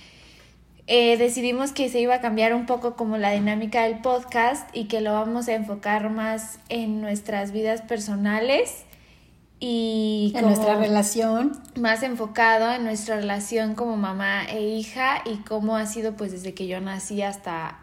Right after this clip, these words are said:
Speaker 1: hoy, que tengo veintidós años, y cómo ha sido todo. Y, pues, por las cosas por las que hemos atra-, eh, atravesado, lo que hemos vivido, los tropiezos, las cosas buenas, las cosas malas, como las cosas que le ocultas a mamá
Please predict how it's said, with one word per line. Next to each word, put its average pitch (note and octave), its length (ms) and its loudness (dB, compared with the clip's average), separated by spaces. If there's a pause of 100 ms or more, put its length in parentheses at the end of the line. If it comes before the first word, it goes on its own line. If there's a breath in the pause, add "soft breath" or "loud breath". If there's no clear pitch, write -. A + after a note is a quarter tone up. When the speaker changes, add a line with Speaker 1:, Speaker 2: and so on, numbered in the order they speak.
(280)
Speaker 1:
hoy, F#3+ 280 -2
que G#3+ 120 -6
tengo F3+ 280 -8
veintidós E3 540 -6
años, G3+ 460 -4
y F3+ 60 -12
cómo F3 280 -10
ha F3 60 -10
sido F3 300 -8
todo. F#3+ 360 -4 (600 loud breath)
Y, B3 120 -6
pues, A#3+ 200 4
por A#3+ 160 4
las G#3+ 200 2
cosas A3 280 -2
por A3+ 120 -4
las G3+ 200 -2
que G#3 140 -4
hemos G3+ 240 -2
atra-, G3 420 -6
eh, F#3 640 -2
atravesado, G#3 720 0
lo G#3+ 160 0
que G#3 80 -4
hemos G3+ 200 0
vivido, G#3+ 640 2 (380 loud breath)
los G3 420 -2
tropiezos, A3 760 2
las G3+ 180 -4
cosas G3 380 -12
buenas, G3+ 420 -2
las F#3+ 140 -6
cosas F#3+ 320 -10
malas, G3 440 -2
como F3+ 280 -6
las F3+ 220 -4
cosas G3 280 -10
que G3 120 -8
le F3+ 80 -2
ocultas F#3+ 480 -6
a G3 60 -10
mamá G3+ 760 -2